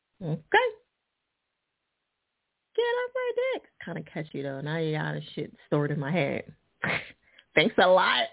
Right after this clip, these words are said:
Rain. <laughs> It's like, in a good way, in a good way.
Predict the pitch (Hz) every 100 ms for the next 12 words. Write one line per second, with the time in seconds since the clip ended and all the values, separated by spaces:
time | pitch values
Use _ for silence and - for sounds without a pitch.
0 | - 165 180 190 185 185 156 - _ _
1 | - - 175 156 - 151 - 156 - -
2 | _ - - - - - 381 349 320 285
3 | 170 143 - 151 175 202 185 147 - -